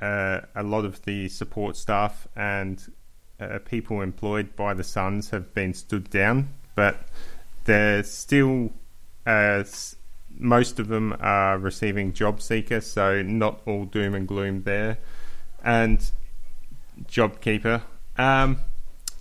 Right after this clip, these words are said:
and it, it looks like the, the club's making plans for football to happen this season, which is good. We're starting to hear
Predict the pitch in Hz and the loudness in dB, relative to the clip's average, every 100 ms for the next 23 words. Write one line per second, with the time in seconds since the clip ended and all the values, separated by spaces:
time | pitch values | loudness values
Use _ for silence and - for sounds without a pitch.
0 | - 135 139 139 135 123 - - - - | -4 2 4 4 2 -2 -6 -12 -16 -4
1 | 135 139 127 131 127 139 - 139 123 - | 0 0 0 0 0 -2 0 2 2 0
2 | - - 117 113 - - 120 120 - - | -4 4 6 6 6 6 6 6 6 4
3 | 107 - 107 104 107 101 120 139 - - | 2 2 0 0 0 2 2 0 -4 -6
4 | 113 107 107 107 104 - - - - - | -2 2 2 2 0 -2 -4 -6 -10 -10
5 | - 139 143 117 110 107 117 110 110 98 | -4 -4 2 2 4 2 2 0 0 0
6 | 98 - 104 104 104 147 117 - 107 - | 0 0 0 2 2 2 2 2 0 2
7 | 147 143 101 98 - 107 101 90 104 101 | 0 0 -2 -2 0 -2 -2 -2 0 -2